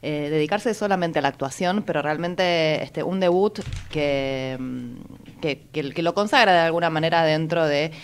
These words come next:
estos actores jóvenes, este, y nuevas generaciones de actores en cine argentino. Las Vegas cuenta una historia, este, muy fresca, está ambientada en la costa, más específicamente en Villa Gesell, y es la historia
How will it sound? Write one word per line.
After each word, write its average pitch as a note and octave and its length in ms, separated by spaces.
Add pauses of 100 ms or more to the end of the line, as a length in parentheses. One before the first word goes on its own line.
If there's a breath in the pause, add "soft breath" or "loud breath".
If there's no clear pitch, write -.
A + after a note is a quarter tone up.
(260 loud breath)
estos D#3 180
actores D#3 380
jóvenes, D#3+ 580
este, - 280
y C3 120
nuevas E3 240
generaciones D#3+ 560
de D3 60
actores C3+ 360
en C3 280
cine C#3+ 240
argentino. B2 640 (500 loud breath)
Las G#3+ 180
Vegas D#4 220
cuenta C4 540
una G#3 260
historia, F#3+ 960
este, D#3+ 220
muy G#3 200
fresca, A3+ 420
está G3 160
ambientada F#3+ 720
en D3 280
la C#3+ 120
costa, G#3 500
más D#3 180
específicamente D#3+ 640
en D3+ 100
Villa D3 220
Gesell, G3+ 500 (460 loud breath)
y B3 60
es C#4+ 60
la D4 60
historia C#4+ 580